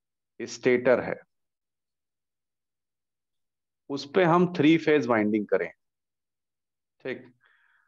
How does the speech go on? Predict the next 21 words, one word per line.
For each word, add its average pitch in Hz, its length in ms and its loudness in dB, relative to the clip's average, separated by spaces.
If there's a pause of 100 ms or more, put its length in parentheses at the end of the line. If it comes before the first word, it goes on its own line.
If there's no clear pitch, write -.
(160)
और 123 220 0
इस 175 200 2
तरह 180 180 4
से 175 140 0
करें 170 400 0 (560)
कि 147 100 -8
उन 147 240 0
windings 139 540 2
के 156 140 -2
बीच 131 380 -4
में 110 360 -4 (520)
जो 113 60 -10
displacement 123 760 -2
है, 92 80 -8
suppose 104 360 -6
ये, 117 220 0 (240)
या 110 140 -4
हमने 107 280 -4
तीन - 480 -8
windings, 90 600 -4 (1400)
एक, 113 280 0